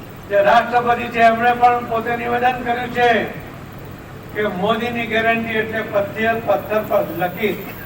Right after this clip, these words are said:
એટલે આવી વિશ્વસનીયતા મેળવવી એ રાજકીય જીવનમાં ખૂબ મહત્વની હોય છે અને ખૂબ અઘરી પણ હોય છે. આ દિન સુધી કોંગ્રેસના આગેવાનોએ જે રીતે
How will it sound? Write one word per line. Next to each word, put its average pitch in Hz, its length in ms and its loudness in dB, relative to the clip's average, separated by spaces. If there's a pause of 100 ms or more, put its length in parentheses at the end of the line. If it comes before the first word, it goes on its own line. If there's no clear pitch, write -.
(1300)
એટલે 262 140 0
આવી 262 300 6
વિશ્વસનીયતા 269 560 -2
મેળવવી 262 600 2 (1080)
એ 226 100 0
રાજકીય 247 480 4
જીવનમાં 254 580 2
ખૂબ 262 200 0 (1400)
મહત્વની 247 460 4
હોય 240 200 4
છે 240 120 0
અને 240 140 6
ખૂબ 233 260 0
અઘરી 208 220 2
પણ 233 240 2
હોય 202 160 2
છે. - 180 -8 (1160)
આ 208 180 4
દિન 233 320 -2
સુધી 226 280 -2
કોંગ્રેસના 226 720 0 (840)
આગેવાનોએ 233 680 2
જે 233 280 0
રીતે 240 460 -2